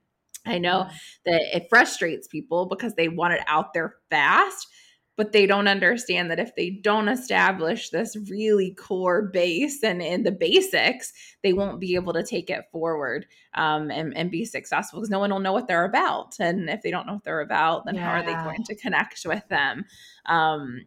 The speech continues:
Speaker 1: and I think that that's a
Speaker 2: Yeah.
Speaker 1: really hard thing for a lot of business owners is to just be patient and, and get, and I think a
Speaker 2: <laughs>
Speaker 1: lot of times it's not even just, like, the patience, but also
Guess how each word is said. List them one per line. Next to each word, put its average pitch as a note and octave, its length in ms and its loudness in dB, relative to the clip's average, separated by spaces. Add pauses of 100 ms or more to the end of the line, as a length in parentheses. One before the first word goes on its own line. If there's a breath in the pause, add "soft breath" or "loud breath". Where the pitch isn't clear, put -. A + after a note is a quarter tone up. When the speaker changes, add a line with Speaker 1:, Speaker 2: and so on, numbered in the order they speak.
Speaker 1:
and D#3+ 140 -6
I F#3 40 -4
think F#3 220 -6
that D3+ 160 -2
that's D#3 220 2
a - 20 -2
Speaker 2:
Yeah. D3+ 160 -6
Speaker 1:
really E3+ 360 -4
hard D3+ 320 -2
thing D3 260 -8
for E3 160 -6
a D3 80 -2
lot C#3 200 -2
of D3 120 -6
business D#3+ 400 -6
owners D3 400 -6
is G3+ 220 -8
to A3+ 120 -10
just - 300 -8
be E3+ 120 -10
patient A3+ 920 -2 (160)
and, F3+ 400 -4 (400 soft breath)
and - 120 2 (140)
get, F3+ 180 0
and G#3+ 120 4
I - 60 4
think - 200 -2
a A3 40 -2
Speaker 2:
<laughs> - 0 -
Speaker 1:
lot A3+ 260 2 (180)
of - 120 -2 (120)
times A3 400 6
it's G#3 180 0
not G3+ 120 4
even A#3 260 0
just, - 240 -4
like, F#3 240 -2
the A#3+ 140 0
patience, A#3 560 -4
but F#3 140 -2
also F#3+ 680 2